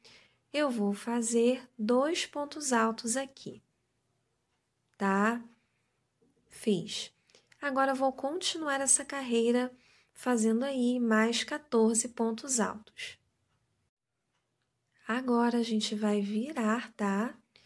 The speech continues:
E vamos fazer pontos altos aqui, tá? Vamos fazer esse pedaço em ponto alto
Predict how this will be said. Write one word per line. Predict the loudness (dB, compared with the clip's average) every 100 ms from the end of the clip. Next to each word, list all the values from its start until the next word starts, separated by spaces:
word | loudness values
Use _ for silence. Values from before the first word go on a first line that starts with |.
| _ _ _ -6
E | 0
vamos | 2 2 -2
fazer | -2 0 2 4 2 0 -12 _ _
pontos | 0 0 0 -4 -4 2
altos | 2 2 0 -2 -2
aqui, | -4 -6 -4 0 0 -2 -4 _ _ _ _ _ _ _ _ _ _ _ -8
tá? | -4 -2 -2 -2 -6 _ _ _ _ _ _
Vamos | 2 2 2
fazer | 0 2 2 2
esse | 2 0
pedaço | 0 0 2 4 4
em | 2
ponto | -2 -2 -2 -2 -2
alto | 2 2 0 -4 -10